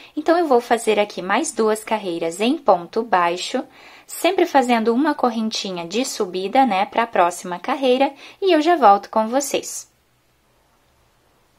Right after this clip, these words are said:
Fiz aqui as minhas quatro carreiras, tá? Dessa primeira parte do nosso trabalho, né?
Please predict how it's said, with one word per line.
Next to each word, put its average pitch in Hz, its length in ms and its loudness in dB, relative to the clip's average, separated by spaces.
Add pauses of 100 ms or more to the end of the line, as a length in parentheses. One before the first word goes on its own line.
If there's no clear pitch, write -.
(720)
Fiz 285 320 -4
aqui 240 500 -4
as 220 160 -4
minhas 226 300 -4
quatro 262 420 -4
carreiras, 202 720 -6
tá? 185 360 -8 (520)
Dessa 202 300 -6
primeira 190 400 -6
parte 175 420 -2
do 185 140 -8
nosso 170 320 -8
trabalho, 226 580 -6
né? 226 300 -4